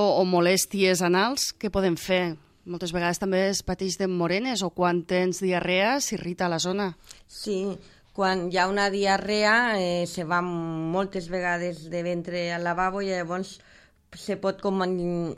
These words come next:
Speaker 2: irritar la pell, com encetar, es-, mm, quedar escaldada i llavors, eh, se poden fer lo que són se-,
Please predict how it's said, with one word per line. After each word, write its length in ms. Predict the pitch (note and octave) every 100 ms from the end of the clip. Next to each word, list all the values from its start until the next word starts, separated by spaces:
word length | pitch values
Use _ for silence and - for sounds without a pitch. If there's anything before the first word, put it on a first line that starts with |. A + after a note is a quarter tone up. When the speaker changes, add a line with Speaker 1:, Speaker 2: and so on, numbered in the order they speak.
| -
Speaker 2:
irritar 400 | F#3 E3 E3+ F#3+
la 140 | F#3 F#3
pell, 220 | G3+ G3
com 160 | F#3 F3
encetar, 800 | F3 - E3 F#3 F3+ G3 G3 F3+
es-, 240 | - - -
mm, 460 | D#2+ E3 E3+ D#3+ -
quedar 220 | E3+ F3
escaldada 480 | - F3+ F3+ F#3 G3
i 80 | F#3+ F3+
llavors, 480 | E3+ E3+ G3 F#3+ - - - - - - - -
eh, 1040 | - G3+ G3 F#3+ F#3 F3+ F3 E3 D#3+ D#3 D3+
se 380 | - - G3 F3
poden 400 | F#3 F#3 F#3+ F#3
fer 300 | - G3+ F#3+
lo 140 | G3
que 100 | G3
són 280 | F#3+ G3 G3
se-, 540 | G3 G3+ F3+ E3+ E3